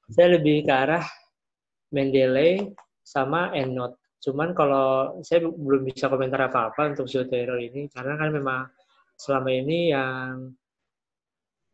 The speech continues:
se-, selama ini saya gunakan ya EndNote sama Mendeley, karena itu bisa mudah, kita bisa edit secara manual referensinya, nah, langsung di aplikasi.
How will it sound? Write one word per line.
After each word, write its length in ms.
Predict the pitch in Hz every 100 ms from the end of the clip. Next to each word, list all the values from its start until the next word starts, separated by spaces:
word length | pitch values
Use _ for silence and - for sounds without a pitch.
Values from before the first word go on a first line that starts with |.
| _ 277 202 170
se-, 540 | - - 131 - -
selama 240 | 139 131 131
ini 100 | 131
saya 160 | 143 135
gunakan 300 | 127 127 180
ya 100 | 151 143
EndNote 400 | 127 127 160 156
sama 240 | 139 131
Mendeley, 480 | 131 127 127 127 139
karena 240 | 131 143
itu 100 | 151 165 156
bisa 240 | 143 - 127
mudah, 320 | 123 127 151
kita 180 | 151 151
bisa 240 | 139 139
edit 380 | 135 127 147 151
secara 320 | - 135 135
manual 560 | 131 127 127 139 143 139
referensinya, 1000 | 135 127 123 127 - 123 139 139 156 190 - _ _ _ _ _ _ _ _ _ _ _
nah, 100 | 139
langsung 800 | 135 131 131 - 156 170 170 180
di 320 | - 135 135
aplikasi. 960 | 139 135 135 131 123 - 170 175 175 175